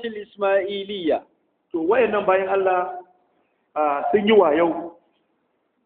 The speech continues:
Speaker 2: Sun, sun ainihin yi mishi da'awa, shi wannan bawan Allah. Suka cusa mai ainihin aƙida ta Shi'a Ismailiyya. Suka raba shi da aƙidan Shi'a Imamiyya Isnai Ashariya.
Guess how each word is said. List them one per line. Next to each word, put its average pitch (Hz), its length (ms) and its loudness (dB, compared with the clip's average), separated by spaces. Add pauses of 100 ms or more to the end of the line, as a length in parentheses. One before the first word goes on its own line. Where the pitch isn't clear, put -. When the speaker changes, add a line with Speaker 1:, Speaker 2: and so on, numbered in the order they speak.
(320)
Speaker 2:
Sun, 190 500 -4
sun 185 160 4
ainihin 185 560 0
yi 185 120 -2
mishi 185 200 -2
da'awa, 147 460 0
shi 170 60 -4
wannan 170 200 -2
bawan 156 320 0
Allah. 139 180 -4 (500)
Suka - 160 -2 (120)
cusa 226 460 0
mai 190 100 2
ainihin 180 460 -2
aƙida 170 520 0
ta 165 340 2 (400)
Shi'a 196 240 2 (120)
Ismailiyya. 147 540 2 (680)
Suka 220 220 2
raba 196 280 -2
shi 202 60 -8
da 180 180 0
aƙidan 190 480 -4 (500)
Shi'a 208 300 0
Imamiyya 170 520 2
Isnai 170 300 -2
Ashariya. 143 640 -2